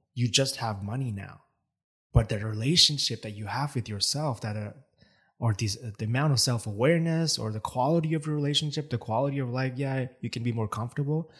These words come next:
But I'm talking about the relationship that you have here. That this, this is the real work. You know, it's nice to have money. It's good to have money.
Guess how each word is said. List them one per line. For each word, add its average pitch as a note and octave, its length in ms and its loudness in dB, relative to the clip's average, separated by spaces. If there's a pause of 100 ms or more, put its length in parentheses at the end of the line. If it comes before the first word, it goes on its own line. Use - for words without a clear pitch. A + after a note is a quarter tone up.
(300)
But A#2+ 120 0
I'm B2+ 120 0
talking C#3+ 360 -6
about A#2 400 -6
the G#2+ 80 -10
relationship A2+ 600 -4
that G#2+ 200 -10
you A2 80 -12
have G#2+ 340 -8
here. A2 360 -10
That A#2 300 -6
this, C#3+ 320 0
this - 320 -4
is A#2+ 140 -2
the A#2 100 -2
real A2+ 400 0
work. G2+ 480 -4 (480)
You A#2 100 2
know, A2+ 240 0
it's - 180 -2
nice B2 280 2
to D3 100 -2
have A#2+ 240 -6
money. A#2+ 200 -2
It's G#2+ 160 2
good C#3 260 2
to A2+ 100 0
have G#2 240 0
money. G2+ 380 -6